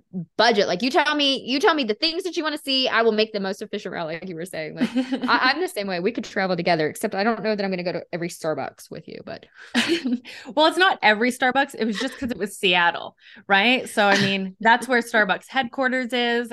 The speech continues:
Speaker 2: and, like, all that kind of stuff. The only thing that I like, um, 'cause I used to be one of those things, like,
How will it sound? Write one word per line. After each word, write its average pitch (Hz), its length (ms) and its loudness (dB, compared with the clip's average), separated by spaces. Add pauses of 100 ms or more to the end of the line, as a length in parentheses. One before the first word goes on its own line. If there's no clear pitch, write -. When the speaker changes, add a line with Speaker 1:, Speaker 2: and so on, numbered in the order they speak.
Speaker 2:
and, 190 200 -4
like, 180 320 -4
all 190 160 0
that - 120 -8
kind 196 100 -10
of 190 40 -14
stuff. - 140 -12 (340)
The 240 100 6
only 330 200 4
thing 294 200 0
that 254 140 6
I 196 180 4
like, 214 400 0
um, 180 400 -6 (360)
'cause 226 280 -2 (120)
I 226 60 2
used 254 280 0
to - 40 -6
be 240 120 2
one 220 120 2
of 208 60 -2
those 190 160 -2
things, 180 380 -6
like, 165 300 -8